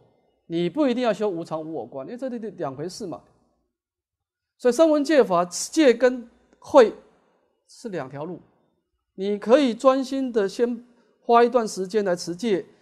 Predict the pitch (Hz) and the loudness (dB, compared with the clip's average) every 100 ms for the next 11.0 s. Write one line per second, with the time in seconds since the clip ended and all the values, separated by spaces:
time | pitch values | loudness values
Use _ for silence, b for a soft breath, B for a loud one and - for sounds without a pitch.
0 | b b 190 220 254 247 233 220 208 185 | b b 4 6 6 4 4 2 0 -4
1 | 160 175 170 147 151 165 156 139 - - | -6 -8 -6 -8 -6 -8 -6 -12 -14 -10
2 | 165 139 - _ _ _ _ _ _ _ | -10 -10 -18 _ _ _ _ _ _ _
3 | _ _ _ _ _ _ _ _ 294 277 | _ _ _ _ _ _ _ _ 4 4
4 | 247 220 - 240 190 151 - _ _ _ | 4 -4 -6 -2 -2 -4 -10 _ _ _
5 | _ _ _ _ _ _ - 220 196 160 | _ _ _ _ _ _ 2 4 4 2
6 | 170 147 139 156 151 - 156 - 170 147 | -4 -6 -6 -10 -10 -12 -12 -4 -4 -4
7 | 143 135 123 156 156 160 147 156 _ _ | -10 -10 -10 -10 -10 -12 -12 -14 _ _
8 | _ _ _ - 170 - 139 - 123 143 | _ _ _ -20 -18 -16 -18 -18 -20 -20
9 | _ _ _ _ _ _ _ _ 165 151 | _ _ _ _ _ _ _ _ -14 -8
10 | 175 190 165 147 139 170 165 156 139 | -8 -6 -8 -8 -10 -10 -8 -6 -6